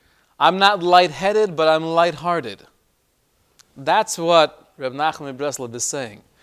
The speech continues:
We strive to be besimcha tamid. V'hasimcha hi refuah gedola. He writes, "This is the greatest healing force."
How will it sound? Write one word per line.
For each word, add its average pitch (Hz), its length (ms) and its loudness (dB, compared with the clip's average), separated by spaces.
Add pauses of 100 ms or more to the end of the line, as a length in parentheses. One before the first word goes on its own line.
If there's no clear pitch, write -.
(280)
We 151 160 -4
strive 214 520 6
to 196 100 -6
be 190 180 -4
besimcha 190 680 0
tamid. 180 600 0 (560)
V'hasimcha 220 1000 6
hi 262 380 0
refuah 240 720 0
gedola. 214 640 2
He 170 140 -2
writes, 185 340 2
"This 202 240 -6
is 208 80 -8
the 185 140 -6
greatest 220 680 -4 (220)
healing 240 500 -2
force." - 760 -2